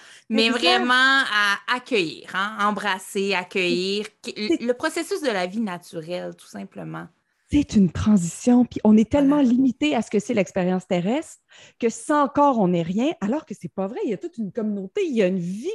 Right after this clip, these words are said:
Speaker 1: phénoménale, il y a de la douceur, il y a de l'amour, il y a de la bienveillance, il y a aucune limitation.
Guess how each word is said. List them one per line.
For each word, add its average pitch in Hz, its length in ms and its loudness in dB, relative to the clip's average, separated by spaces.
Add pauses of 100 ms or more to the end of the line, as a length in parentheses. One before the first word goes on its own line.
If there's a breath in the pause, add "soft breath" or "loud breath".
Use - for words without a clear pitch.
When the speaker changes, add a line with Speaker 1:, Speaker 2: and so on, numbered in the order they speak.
Speaker 1:
phénoménale, 196 640 -2
il 240 80 -4
y 220 40 0
a 190 40 0
de 175 80 -6
la 190 100 -2
douceur, 247 480 -8
il 285 60 -2
y - 20 0
a 208 40 -2
de 180 40 -6
l'amour, 208 320 -4
il 269 40 -8
y - 20 -6
a 202 40 -6
de 180 60 -10
la 165 80 -6
bienveillance, 233 560 -8
il - 40 -2
y - 20 -4
a - 80 -14
aucune 269 360 -6
limitation. 185 680 -4